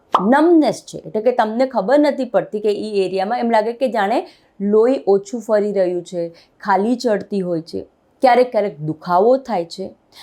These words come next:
અને ઘણી ખરી વખતે આ પ્રોબ્લેમ્સ વધારે ટ્રિગર થાય રાતના. અને ઘણા બધા પેશન્ટોનું એવું પણ કહેવું છે કે જ્યારે રાતના જ્યારે આમ દુખાવો થાય તેને લીધે ઊંઘ તો ડિસ્ટર્બ થાય, એમ લાગે કે હાથમાં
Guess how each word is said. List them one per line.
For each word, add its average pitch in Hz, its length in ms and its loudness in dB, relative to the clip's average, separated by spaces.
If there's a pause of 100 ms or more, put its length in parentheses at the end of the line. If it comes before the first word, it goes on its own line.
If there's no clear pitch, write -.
(160)
અને 285 160 4
ઘણી 254 280 4
ખરી 330 240 -2
વખતે 262 280 2
આ 254 40 4
પ્રોબ્લેમ્સ 233 560 -2
વધારે 151 600 -2
ટ્રિગર 233 380 0
થાય 269 300 -4 (200)
રાતના. 151 520 -4 (1160)
અને 262 140 6
ઘણા 226 360 2
બધા 330 220 4
પેશન્ટોનું 247 720 0
એવું 220 260 2
પણ 277 240 0
કહેવું 196 200 0
છે 233 120 -4
કે 233 100 -4
જ્યારે 233 280 0
રાતના 185 520 -2
જ્યારે 233 300 0
આમ 226 380 -6
દુખાવો 226 380 -2
થાય 254 200 -2
તેને 220 240 -4
લીધે 208 120 -2
ઊંઘ 180 340 -4
તો 254 140 0
ડિસ્ટર્બ 214 400 0
થાય, 240 380 -2 (320)
એમ 262 200 4
લાગે 214 280 2
કે 226 140 -6
હાથમાં 202 460 -4